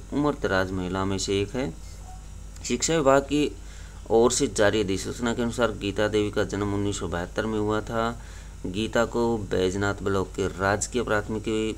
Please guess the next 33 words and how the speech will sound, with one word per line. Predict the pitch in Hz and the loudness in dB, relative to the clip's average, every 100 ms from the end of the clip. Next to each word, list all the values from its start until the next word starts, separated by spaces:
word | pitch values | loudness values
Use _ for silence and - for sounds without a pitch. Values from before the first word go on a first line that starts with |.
| - | 0
पाठशाला | 98 - 98 95 98 98 - - - - - - 92 | 0 0 -2 0 2 0 -4 -14 -14 -14 -14 -12 -4
जुधर | 107 104 120 | -2 0 2
के | 123 123 | 2 2
लिए | 117 117 117 120 | 2 2 2 2
सामान्य | 117 - 92 90 92 92 | -2 -2 0 0 0 0
वर्ग | 101 107 | 2 2
से | - 113 | 0 0
हुआ | 110 104 117 | -2 0 0
है। | 123 131 151 - - - - - 98 | 2 0 -2 -8 -14 -14 -14 -12 -8
जेबीटी | 95 117 120 139 | 0 2 2 0
पद | 135 120 | 2 -2
के | - 120 | 0 0
लिए | 120 113 | 2 0
गीता | 101 95 98 | -2 -2 -2
देवी | 95 95 90 | 0 0 0
का | 95 | -4
चयन | 92 110 113 117 117 - - - - | 0 -2 0 -2 -6 -14 -14 -14 -4
बावन | 107 117 131 | 6 6 6
वर्ष | 123 117 - | 4 4 2
की | - | 0
उम्र | 107 95 | 0 0
में | 95 101 | 0 0
हुआ | 104 104 113 | 0 0 0
है। | 127 131 - | -2 -4 -2
ऐसे | 95 92 101 | -4 -2 -4
में | 92 87 | -4 -4
गीता | 110 107 120 113 | -6 -2 0 0
मात्र | 92 101 107 - - - | 0 0 0 -4 -2 -4
छः | - 127 | 0 2
वर्ष | 127 101 101 | 2 0 0
ही | 110 110 | -2 -2
अपनी | 95 101 | -2 -2
सेवाएं | 98 98 90 104 | 0 0 2 0